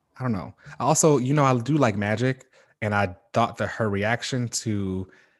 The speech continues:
stopping those other mutants f-, from being bullies to those younger kids, I thought that the, her reaction to that and what she made them do was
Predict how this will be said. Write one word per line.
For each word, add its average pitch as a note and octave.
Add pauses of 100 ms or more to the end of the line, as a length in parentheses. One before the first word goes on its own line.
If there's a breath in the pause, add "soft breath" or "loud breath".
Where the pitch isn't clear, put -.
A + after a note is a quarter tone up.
(540 soft breath)
stopping A#2+
those G#2
other A2+
mutants G2+
f-, - (160)
from G2
being G2
bullies G2+
to G#2
those F#2
younger G2+
kids, A#2+
I G2+
thought G2
that F#2
the, F#2+
her G#2
reaction G#2+
to F#2+
that E2+ (460)
and F#2
what G2
she G2+
made F#2+
them F2
do G#2+
was B2+